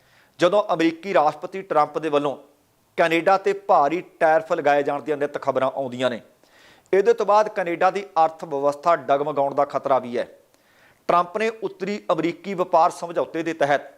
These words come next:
ਆਉਣ ਵਾਲੇ ਕੈਨੇਡੀਅਨ ਬਰਾਮਦ 'ਤੇ ਟੈਰਿਫ ਨੂੰ ਰੱਦ ਕਰ ਦਿੱਤਾ ਸੀ, ਪੋਸਟਪੋਨ ਕਰ ਦਿੱਤਾ ਸੀ ਅਤੇ ਕੈਨੇਡਾ 'ਤੇ ਪੱਚੀ ਫੀਸਦੀ ਟੈਰਿਫ ਲਗਾ ਦੇਣਾ, ਕਦੇ-ਕਦੇ ਪੰਜਾਹ ਫੀਸਦੀ ਟੈਰਿਫ ਦੀਆਂ ਗੱਲਾਂ ਵੀ ਉਹ ਕਰਦੇ ਹੈ।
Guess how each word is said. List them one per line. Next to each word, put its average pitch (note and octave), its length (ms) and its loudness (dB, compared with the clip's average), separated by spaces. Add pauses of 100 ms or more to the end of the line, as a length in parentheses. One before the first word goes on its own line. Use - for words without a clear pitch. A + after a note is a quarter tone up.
(480)
ਆਉਣ D#3+ 220 4
ਵਾਲੇ G#3 240 4
ਕੈਨੇਡੀਅਨ G3 500 -6
ਬਰਾਮਦ D3+ 420 2
'ਤੇ F#3+ 160 -4 (100)
ਟੈਰਿਫ D#3+ 340 0
ਨੂੰ F3 160 -4
ਰੱਦ C#3 180 0
ਕਰ D#3+ 160 -2
ਦਿੱਤਾ D3 300 0
ਸੀ, C#3+ 220 -10 (320)
ਪੋਸਟਪੋਨ E3+ 560 -2
ਕਰ D3+ 160 -2
ਦਿੱਤਾ C#3 280 2
ਸੀ C3+ 180 -8 (580)
ਅਤੇ G#3 220 2
ਕੈਨੇਡਾ F3 340 -4
'ਤੇ G#3 160 -4
ਪੱਚੀ G3 380 -4
ਫੀਸਦੀ F#3 380 -10
ਟੈਰਿਫ E3 420 0
ਲਗਾ D3 280 0
ਦੇਣਾ, F3 200 -2
ਕਦੇ-ਕਦੇ F3 460 -2
ਪੰਜਾਹ E3+ 420 0
ਫੀਸਦੀ E3+ 340 -10
ਟੈਰਿਫ D3+ 340 0
ਦੀਆਂ D#3 140 -8
ਗੱਲਾਂ C#3 240 0
ਵੀ C#3 100 -6
ਉਹ D3 60 -6
ਕਰਦੇ C3 320 0
ਹੈ। A2 100 -2